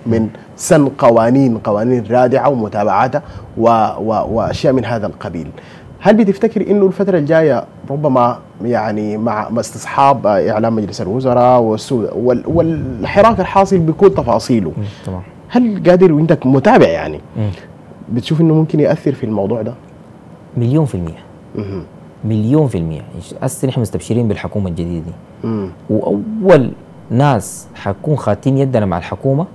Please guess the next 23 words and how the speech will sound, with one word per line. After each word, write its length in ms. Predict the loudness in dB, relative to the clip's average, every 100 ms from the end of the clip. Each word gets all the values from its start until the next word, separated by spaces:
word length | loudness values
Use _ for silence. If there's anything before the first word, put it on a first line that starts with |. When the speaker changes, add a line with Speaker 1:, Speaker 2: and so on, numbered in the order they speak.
| -10
Speaker 1:
مم. 200 | -6 -6 -8 -14 -8
Speaker 2:
الجديدة، 500 | -4 -2 0 -2 -4 -10 -14
وحندعمها 580 | -6 -4 -2 -2 -2 -2
وحنساعدها. 640 | -4 -6 -4 -2 -2 -4 -8 -18 -20 -20 -20 -8
آه، 340 | -4 0 0
بل 200 | 2 2
بالعكس، 340 | 2 2 0 -4
حنكون 280 | -6 -2 0
نحن، 160 | 2
آه، 200 | 0 -2 -8 -14 -14 -14 -16 -20 -20 0
كأداة، 440 | 2 4 4 2 0 -14 -8
لأنه 180 | -2 2
زي 100 | 2
ما 80 | 2
قلت 180 | 2 0
لك 100 | 0
في 100 | 0
جانبين. 480 | 0 0 0 -2 -4 -10
Speaker 1:
مم. 140 | -12 -14 -16 -10
Speaker 2:
في 120 | 0 2
جانب 320 | 4 4 2 -2 -20 -10 -4
بتغطي 340 | -2 -2 -2
الحكومة، 460 | -4 -2 -2 -2